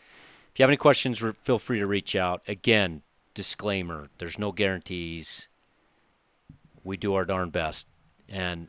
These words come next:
I would say this, in the advisor world, I used to go out and teach advisors how to trade options.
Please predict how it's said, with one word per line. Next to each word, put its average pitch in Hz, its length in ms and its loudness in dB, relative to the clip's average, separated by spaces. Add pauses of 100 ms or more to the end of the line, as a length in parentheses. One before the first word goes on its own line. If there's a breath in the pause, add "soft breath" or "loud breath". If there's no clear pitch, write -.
I 131 140 10
would 185 200 8
say 135 280 6
this, 117 420 2 (420)
in 123 140 -2
the 131 120 6
advisor 123 520 8
world, 151 520 8 (460)
I 110 60 0
used 123 220 2
to 110 60 -8
go 120 120 6
out 120 160 10
and 95 160 -14
teach - 260 -4
advisors 117 520 4
how 123 80 4
to 107 80 0
trade 113 260 0
options. 107 500 0